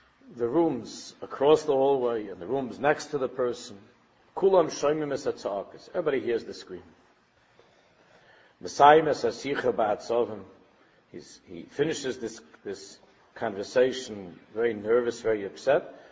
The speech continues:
Toich tshvika atzbonish shel shveiferes hatelephone. He slams down the phone. Slams down the, the telephone. Kvar lo mesugal lavoid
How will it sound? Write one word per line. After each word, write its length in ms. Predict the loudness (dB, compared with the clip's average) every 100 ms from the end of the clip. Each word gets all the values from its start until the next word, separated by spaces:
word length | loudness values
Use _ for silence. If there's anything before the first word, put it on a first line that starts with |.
| _ 4
Toich 340 | 6 6 0
tshvika 540 | -10 -6 -4 0 0 0
atzbonish 560 | 0 4 4 2 -4 -2
shel 140 | -2
shveiferes 680 | -2 -4 -2 2 2 2 -4
hatelephone. 480 | -4 -2 -2 -4 -6
He 80 | -8
slams 440 | -4 -2 -2 -4
down 240 | -8 -8
the 60 | -12
phone. 200 | -18 -20 _ _ _ _ _ _ _ _ _
Slams 380 | -14 -12 -10 -8
down 200 | -6 -6
the, 160 | -10 -8
the 160 | -10 -10 -16 -10
telephone. 380 | -10 -10 -14 -20 _ _ _ -20 _ _ _ _ -20 _ -20 -20 -16 -4
Kvar 280 | 4 4
lo 120 | 6 2
mesugal 760 | 0 -6 -4 -2 0 0 0
lavoid 560 | 2 2 2 0 -2